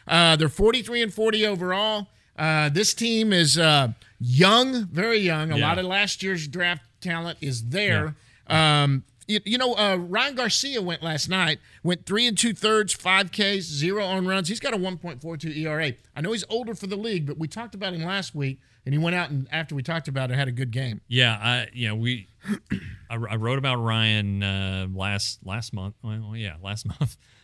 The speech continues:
Speaker 2: and, um, at the time he was getting close. I think, actually, I think I wrote about him in May,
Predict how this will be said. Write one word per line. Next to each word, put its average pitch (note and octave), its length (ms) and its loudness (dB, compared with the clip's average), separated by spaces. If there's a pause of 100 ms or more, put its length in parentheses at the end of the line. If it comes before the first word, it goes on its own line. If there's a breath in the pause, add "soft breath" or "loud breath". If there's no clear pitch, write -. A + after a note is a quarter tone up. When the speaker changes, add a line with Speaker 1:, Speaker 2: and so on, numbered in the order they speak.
(160 soft breath)
Speaker 2:
and, G#2+ 260 2
um, G2+ 580 0 (500)
at A2+ 100 -8
the G#2 80 -6
time A#2+ 300 -4
he A2 80 2
was G#2 160 -2
getting A2 260 -2
close. F2 380 -6
I C#3 60 -6
think, B3+ 200 -6 (140)
actually, A3 240 -10
I D#3 40 -6
think F#3+ 160 -10
I E3 40 -6
wrote C#3 180 -4
about A2 180 -2
him F#2+ 100 -4
in F2+ 100 -4
May, F2 220 -4